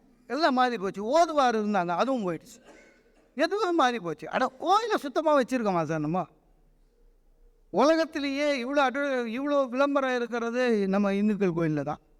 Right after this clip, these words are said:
ஏதாவது ஒரு கோயில் உள்ள போய் இந்த மாதிரி சார், கோவில் உள்ள கடவுளை மனசுலே நினைச்ச நாட்கள் போய்,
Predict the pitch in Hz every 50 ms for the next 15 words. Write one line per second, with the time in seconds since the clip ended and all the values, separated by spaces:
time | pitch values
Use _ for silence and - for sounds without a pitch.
0 | _ _ - _ _ _ _ _ _ _ - _ _ _ - _ _ _ _ _
1 | _ _ _ _ _ _ _ _ _ _ _ 147 202 302 349 403 415 403 349 311
2 | 277 254 233 - - 330 381 440 427 403 403 277 269 269 220 294 302 294 277 233
3 | 247 254 247 254 254 247 240 202 - - - - - _ - - - - 190 214
4 | 160 - _ _ _ - 170 175 202 233 262 294 294 294 294 294 269 262 233 208
5 | 180 156 135 123 127 135 165 202 247 277 294 277 254 - _ _ _ _ _ _
6 | _ _ _ _ _ _ _ _ _ _ _ _ _ _ _ _ _ - 180 233
7 | 285 311 302 277 254 220 196 202 233 262 214 240 262 277 285 285 262 240 240 240
8 | 233 - 233 233 226 214 208 208 202 196 196 - - - _ _ _ _ - 156
9 | 180 226 220 - - 226 196 170 - 175 156 147 139 - 214 247 - _